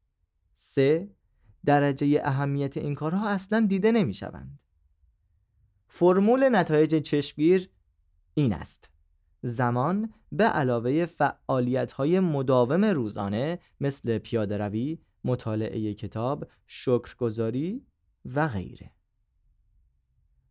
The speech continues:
آدم‌های موفق دوست ندارند رویای دیگران را بسازند. آنها رویای خودشان را دارند و ترجیح می‌دهند تمام توانشان را برای رسیدن به رویاهای خودشان به کار گیرند.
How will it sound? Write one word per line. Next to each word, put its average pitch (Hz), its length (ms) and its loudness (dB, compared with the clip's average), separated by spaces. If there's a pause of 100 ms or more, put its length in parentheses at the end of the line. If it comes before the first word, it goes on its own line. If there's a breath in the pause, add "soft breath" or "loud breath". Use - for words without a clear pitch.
(100)
آدم‌های 196 600 4
موفق 202 560 2
دوست 208 260 -4
ندارند 160 480 4
رویای 120 420 4
دیگران 110 560 2
را 104 100 -2
بسازند. 98 640 -8 (880)
آنها 131 360 2
رویای 135 400 2
خودشان 190 560 0
را 180 100 2
دارند 180 420 0 (240 soft breath)
و 175 100 4
ترجیح 180 520 2
می‌دهند 208 400 4
تمام 202 440 0
توانشان 190 600 2
را 214 80 4
برای 139 360 4
رسیدن 131 400 -2
به 135 100 0
رویاهای 131 480 2
خودشان 123 520 0
به 107 100 -8
کار - 200 -10
گیرند. - 440 -12